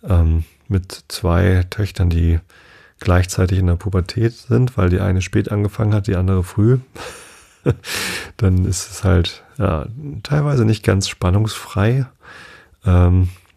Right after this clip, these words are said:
und das erfordert dann auch Aufmerksamkeit und Energie. Aber es ist ja vielleicht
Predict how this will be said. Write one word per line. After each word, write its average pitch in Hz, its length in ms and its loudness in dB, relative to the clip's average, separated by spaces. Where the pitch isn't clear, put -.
und 87 140 -2
das - 380 -6
erfordert 87 460 -2
dann 85 120 -6
auch 80 280 -6
Aufmerksamkeit 95 800 -6
und 101 240 -8
Energie. 87 560 4
Aber 95 100 0
es 95 60 0
ist 123 100 -2
ja 104 100 2
vielleicht 101 460 -2